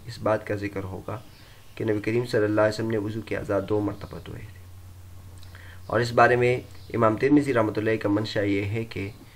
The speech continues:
یہ سب جائز ہے، اگر کوئی ایک مرتبہ دھوئے یہ بھی جائز ہے، کوئی دو مرتبہ دھوئے یہ بھی جائز ہے، لیکن بہتر یہ ہے کہ تین مرتبہ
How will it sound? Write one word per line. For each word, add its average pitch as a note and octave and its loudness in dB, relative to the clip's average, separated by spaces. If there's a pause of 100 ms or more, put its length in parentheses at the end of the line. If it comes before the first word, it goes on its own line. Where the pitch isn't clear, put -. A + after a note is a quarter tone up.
(240)
یہ A#2 2
سب A2+ -4
جائز F#2+ -2
ہے، F#2+ -8
اگر G#2 -2
کوئی A2+ -4
ایک A2+ -2
مرتبہ A2 0
دھوئے G#2 0 (100)
یہ G2+ -4
بھی G#2+ -2
جائز G2+ -2
ہے، G2 -10 (220)
کوئی G2 -4
دو G#2+ 2
مرتبہ G#2+ -2
دھوئے G#2 -4 (340)
یہ G2+ -2
بھی - -4
جائز C2 -8
ہے، - -16 (280)
لیکن G#2 -4
بہتر C3+ 2
یہ A#2 0
ہے B2 -2
کہ G#2 -6
تین A2 -4
مرتبہ G2+ -6